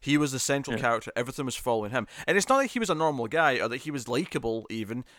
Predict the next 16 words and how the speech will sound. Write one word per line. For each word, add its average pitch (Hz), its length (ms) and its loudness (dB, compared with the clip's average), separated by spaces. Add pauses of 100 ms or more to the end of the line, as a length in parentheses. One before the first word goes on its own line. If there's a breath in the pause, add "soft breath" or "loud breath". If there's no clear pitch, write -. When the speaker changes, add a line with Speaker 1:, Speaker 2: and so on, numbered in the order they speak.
Speaker 1:
He, 160 160 -4
he 165 180 -2
was, 160 220 2
you 180 60 0
know, 156 60 0
he 143 120 -4
did 147 220 2
despicable 139 500 -4
things. 131 300 -2
He 123 80 -6
was 117 160 -4 (100)
Speaker 2:
Mm. 131 100 -2
Speaker 1:
clearly 127 140 0
a 120 40 0
bit - 140 0
unhinged. 110 640 -4